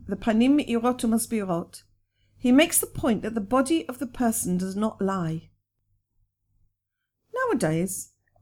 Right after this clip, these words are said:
there is a lot of emphasis placed on how we feel. But we need to ask the question, where do feelings arise from? God created the creation according to his purpose,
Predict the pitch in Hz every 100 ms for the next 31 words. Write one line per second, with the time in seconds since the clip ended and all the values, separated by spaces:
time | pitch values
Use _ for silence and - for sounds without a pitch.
0 | _ - 370 403 370 453 392 302 202 -
1 | - 180 - 196 226 - 247 190 170 214
2 | - 359 294 170 170 _ _ _ _ _
3 | _ _ _ _ _ - 339 403 480 480
4 | - 277 - 311 - 226 226 - 190 185
5 | 233 _ _ _ _ - 208 208 202 202
6 | 415 - 220 170 214 226 - 320 381 494
7 | 453 - 220 180 175 - - _ _ _
8 | _ _ _ _ _ _ _ _ _ _
9 | _ _ _ _ _ _ - 349 - -
10 | 359 359 339 330 - 320 269 226 - 190
11 | 185 - _ _ 233 233 339 349 285 330
12 | - - 294 285 170 - - -